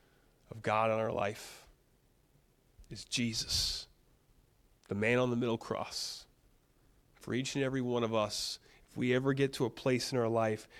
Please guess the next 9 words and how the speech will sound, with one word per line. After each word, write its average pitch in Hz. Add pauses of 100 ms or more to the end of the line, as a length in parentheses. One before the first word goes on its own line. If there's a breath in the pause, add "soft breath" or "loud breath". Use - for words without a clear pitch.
(140)
where 87
we 110
start 107
to 107
think, - (280 loud breath)
"Ah, 110 (1200)
I'm 127
earning 113
this. -